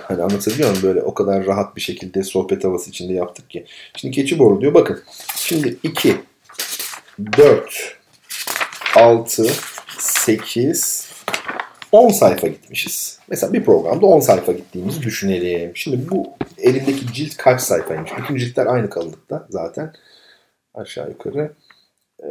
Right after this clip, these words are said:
altı yüz otuz sayfa. Yani altmış üç hafta gerekiyor. Bu bir yılda bile bitiremiyoruz bir kitabı.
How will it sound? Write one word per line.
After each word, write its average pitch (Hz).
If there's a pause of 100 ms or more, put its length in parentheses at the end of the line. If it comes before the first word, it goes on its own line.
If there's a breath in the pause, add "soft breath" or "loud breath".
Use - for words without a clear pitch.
altı 147
yüz 120 (160)
otuz -
sayfa. 104 (540 loud breath)
Yani 156
altmış 127
üç -
hafta 117
gerekiyor. 95
Bu 104
bir 175
yılda 120
bile 175
bitiremiyoruz 101
bir -
kitabı. 85